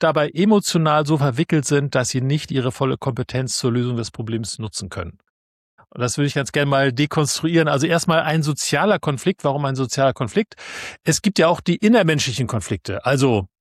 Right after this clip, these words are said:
will ich diese Schokolade essen oder nicht, äh, essen? Will ich den Genuss der Schokolade haben oder will ich doch lieber weiter abnehmen?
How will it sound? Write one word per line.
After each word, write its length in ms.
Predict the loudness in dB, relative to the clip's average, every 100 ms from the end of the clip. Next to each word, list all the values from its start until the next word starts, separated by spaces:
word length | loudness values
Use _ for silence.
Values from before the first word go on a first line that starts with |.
| -4
will 140 | 0
ich 80 | 2
diese 240 | 2 2 2
Schokolade 560 | 0 2 2 2 0
essen 220 | 0 0
oder 80 | 0
nicht, 280 | 0 0 -4
äh, 380 | 0 2 2 2
essen? 420 | 0 0 2 0 -4 -16 -20 -8
Will 140 | 0 0
ich 260 | 0 -4
den 160 | -2 0
Genuss 280 | 4 4 2
der 140 | 0
Schokolade 500 | 0 0 2 2 0
haben 240 | 0 -2 0
oder 280 | 2 2
will 80 | 2
ich 120 | 0
doch 160 | -2 -2
lieber 220 | 0 0
weiter 260 | 0 0 -2
abnehmen? 460 | -2 -2 -2 -6